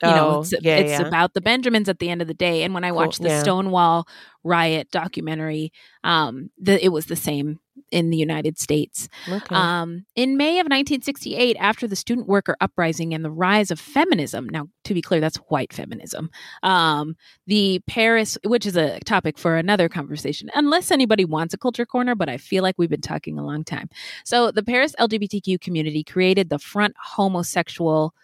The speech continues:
Speaker 1: d'Action Révolutionnaire,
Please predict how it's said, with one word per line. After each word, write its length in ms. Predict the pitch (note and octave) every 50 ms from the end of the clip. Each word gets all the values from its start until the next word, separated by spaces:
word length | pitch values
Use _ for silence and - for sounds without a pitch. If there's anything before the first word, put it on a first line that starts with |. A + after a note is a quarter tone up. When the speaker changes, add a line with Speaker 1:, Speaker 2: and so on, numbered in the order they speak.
| E3+
Speaker 1:
d'Action 880 | D#3+ F#3 F3+ E3+ E3 E3 E3 - - - - - A#3+ A3+ A#3 A#3+ A#3+ A#3 - _ - -
Révolutionnaire, 960 | F3+ F#3 F3+ F3+ F3 F3 F#3 F3 - - F#3+ F3 F3 F#3 A3 A#3+ F3+ C#3 A#2+